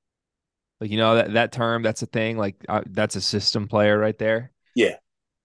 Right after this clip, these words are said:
Speaker 1: Some players are the system. That's how I feel like you with drinking. Like, uh, I,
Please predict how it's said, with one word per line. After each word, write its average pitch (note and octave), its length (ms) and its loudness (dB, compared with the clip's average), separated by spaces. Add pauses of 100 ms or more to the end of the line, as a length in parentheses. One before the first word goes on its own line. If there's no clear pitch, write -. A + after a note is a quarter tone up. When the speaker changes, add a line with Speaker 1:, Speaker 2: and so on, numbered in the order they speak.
Speaker 1:
Some F3 320 2
players F3+ 460 2
are C3 300 2
the G#2+ 160 -10
system. D#3+ 680 -6 (540)
That's C#3+ 260 2
how F#3 140 4
I D3+ 100 4
feel D3+ 240 0
like B2+ 220 -2
you A2+ 420 -2 (180)
with G#2+ 200 0
drinking. G#2 540 -4 (120)
Like, G#2+ 480 0 (640)
uh, A#2 280 6 (100)
I, D#3 400 4